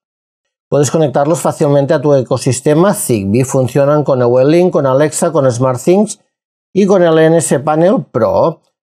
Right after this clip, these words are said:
Todo desde el móvil. También son compatibles con Zigbee Tumo Q T T y Zigbee de Home Assistant para integrarlos a Home Assistant. Y así vamos ya con el unboxing.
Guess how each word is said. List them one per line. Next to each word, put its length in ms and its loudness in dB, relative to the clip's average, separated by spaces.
Todo 300 2
desde 260 2
el 80 0
móvil. 440 0
También 280 0
son 160 -2
compatibles 560 0
con 160 -2
Zigbee 280 0
Tumo 300 0
Q 160 -2
T 160 0
T 300 0
y 140 2
Zigbee 420 0
de 180 0
Home 200 0
Assistant 500 0
para 160 2
integrarlos 600 2
a 120 -2
Home 220 0
Assistant. 720 -2
Y 80 0
así 320 0
vamos 260 0
ya 180 0
con 140 0
el 80 2
unboxing. 720 -2